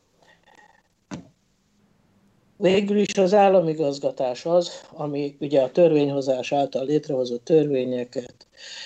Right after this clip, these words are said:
végre kell, hogy hajtsa, ö, de volt egyfajta arcnélküliség. Ö, elvesztette az S D S tulajdonképpen azt a vonzó, ö, arculatát,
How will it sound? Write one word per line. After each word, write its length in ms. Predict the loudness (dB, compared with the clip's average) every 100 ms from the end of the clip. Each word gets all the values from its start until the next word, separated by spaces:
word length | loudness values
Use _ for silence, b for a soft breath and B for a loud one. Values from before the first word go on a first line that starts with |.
| B B
végre 360 | 0 4 4 2
kell, 220 | 2 0
hogy 180 | 0 -2
hajtsa, 640 | 2 4 2 2 0 0 _ -20 -20 B B B B
ö, 440 | -2 2 4 4 0 -4 b b b
de 540 | -6 0 2 0 -4 _ b b b b
volt 420 | -10 -2 -2 0
egyfajta 800 | -2 -2 0 0 2 2 2 2 -6 B B B
arcnélküliség. 920 | -4 -4 -6 -6 -6 -8 -8 -12 -18 B B B B B -20 -6
Ö, 340 | 2 6 6 2 -8 _ _ -20 _ 0
elvesztette 640 | 2 4 2 -2 -2 -2
az 140 | 0 -2
S 40 |
D 180 | 0 -4
S 40 |
tulajdonképpen 920 | -2 -2 0 -2 -4 -4 0 0 0 B B B _ 0
azt 360 | 0 0 0
a 300 | 2 2 -2
vonzó, 640 | -4 0 2 2 0 0 -2 _ B B B B B
ö, 300 | 2 4 2 -2 -10 _ b b b b b b b
arculatát, 920 | 0 0 2 -2 -2 0 0 0 -6